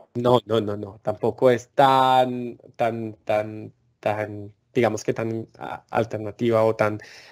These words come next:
eh, automatizada. Por ahora, los ca-, los factores de emisión nosotros ya los tenemos formulados acá abajo, los van a, a, a encontrar, pero pues están, están escondiditos para que no se tengan que modificar, pero una persona que tenga habilidad,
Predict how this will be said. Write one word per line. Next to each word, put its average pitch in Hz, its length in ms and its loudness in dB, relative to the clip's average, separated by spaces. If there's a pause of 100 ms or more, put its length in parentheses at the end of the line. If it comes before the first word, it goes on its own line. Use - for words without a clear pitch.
(100)
eh, 120 160 8
automatizada. 110 680 4 (240)
Por 135 200 8
ahora, 151 580 6
los 135 380 -2
ca-, - 180 -2
los 131 260 -2
factores 127 320 -4
de 147 60 -2
emisión 135 380 -2
nosotros 139 280 -6
ya 151 100 4
los 151 140 -2
tenemos 117 300 -4
formulados 120 580 0
acá - 180 -4
abajo, 120 520 4 (420)
los 117 160 -10
van 117 200 0
a, 120 100 0 (100)
a, - 300 -2
a 127 40 -4
encontrar, 131 600 0
pero 120 160 0
pues - 380 -12 (400)
están, 110 600 2
están 113 300 -6
escondiditos 117 680 -2
para 123 160 2
que 123 80 -4
no 113 80 -2
se - 100 -14
tengan 123 240 -6
que - 80 -6
modificar, 123 560 0
pero 123 180 0
una 113 200 -4
persona 113 340 -6
que - 100 -8
tenga 110 200 -6
habilidad, 117 400 0